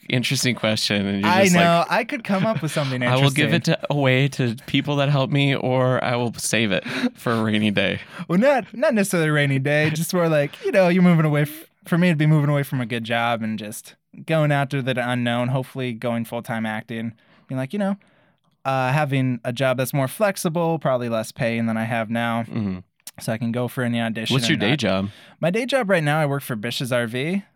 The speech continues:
Speaker 1: Oh,
Speaker 2: I'm,
Speaker 1: okay.
Speaker 2: uh, I'm the guy that gives the parts out to the techs.
Speaker 1: Oh, yeah, yeah. I think we talked about
Speaker 2: I
Speaker 1: that
Speaker 2: think
Speaker 1: at
Speaker 2: so.
Speaker 1: the,
Speaker 2: I think
Speaker 1: yeah.
Speaker 2: so.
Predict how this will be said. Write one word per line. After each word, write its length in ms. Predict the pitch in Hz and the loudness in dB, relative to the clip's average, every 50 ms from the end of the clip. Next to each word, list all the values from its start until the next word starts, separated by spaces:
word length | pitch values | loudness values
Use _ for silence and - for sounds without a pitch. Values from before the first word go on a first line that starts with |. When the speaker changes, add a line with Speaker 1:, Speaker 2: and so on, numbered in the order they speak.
| - - | -6 -4
Speaker 1:
Oh, 40 | 120 107 | -2 0
Speaker 2:
I'm, 160 | - 143 143 | 0 0 0
Speaker 1:
okay. 80 | 127 120 | 0 0
Speaker 2:
uh, 260 | 117 117 113 113 113 - _ _ _ _ _ - | 0 0 -2 -4 -4 -8 _ _ _ _ _ -6
I'm 180 | 135 147 160 170 | -2 -2 0 2
the 100 | 180 180 | 0 2
guy 180 | 147 151 143 143 | 2 4 4 4
that 120 | 143 139 120 | 4 2 0
gives 240 | 135 131 127 120 117 | 0 -2 -2 -2 -4
the 80 | 120 | -8
parts 320 | - - 117 117 120 - 135 | -4 -2 -2 -2 -2 0 -2
out 140 | 120 117 | -2 -2
to 60 | - - | -4 -10
the 120 | 117 107 | -10 -10
techs. 520 | - - 123 120 135 131 - - - - _ _ - - | -6 -4 -2 -2 -2 -4 -6 -14 -14 -14 _ _ -2 0
Speaker 1:
Oh, 200 | 196 180 160 156 | 2 2 2 2
yeah, 180 | 151 139 131 | 2 4 4
yeah. 160 | 123 113 98 101 | 4 2 2 2
I 60 | 113 | 0
think 120 | 127 117 123 | -2 -2 -2
we 60 | 117 | -2
talked 220 | - 104 95 - | -2 -2 -4 -4
about 200 | 98 92 92 85 - | -4 -4 -4 -2 0
Speaker 2:
I 60 | - | 0
Speaker 1:
that 60 | - | 2
Speaker 2:
think 100 | - - | 2 0
Speaker 1:
at 60 | 233 | 0
Speaker 2:
so. 100 | - 247 | 2 2
Speaker 1:
the, 80 | 202 151 | 4 4
Speaker 2:
I 100 | 135 135 | 4 2
think 60 | 139 208 | 2 0
Speaker 1:
yeah. 60 | 196 185 | 0 0
Speaker 2:
so. 280 | - - 135 123 117 | 2 2 0 0 0